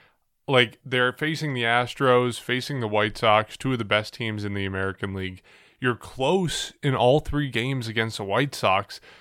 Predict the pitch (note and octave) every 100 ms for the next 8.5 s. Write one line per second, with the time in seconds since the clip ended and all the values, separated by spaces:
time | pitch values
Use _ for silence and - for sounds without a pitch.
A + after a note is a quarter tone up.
0 | - _ _ - B2 D#3+ E3 C3 C3 -
1 | D#3 C#3 C#3 C#3 C3 B2 B2 A#2+ A#2+ B2+
2 | A2+ A2+ - F3 F3+ C#3+ C3 C3+ C3 C3
3 | G#2+ A2 A#2+ C#3 - B2+ A#2 A2+ A2+ G#2+
4 | A#2 A#2+ A2+ A#2+ G2+ G#2 B2+ D3 C#3 -
5 | C#3+ D3+ D3+ C3 A2 - _ _ _ _
6 | - G#2+ A2+ - - B2+ B2+ B2 A2 A#2
7 | - A#2+ A#2 - G#2+ G2+ G#2+ B2 A2+ A#2
8 | A#2 B2 A2+ -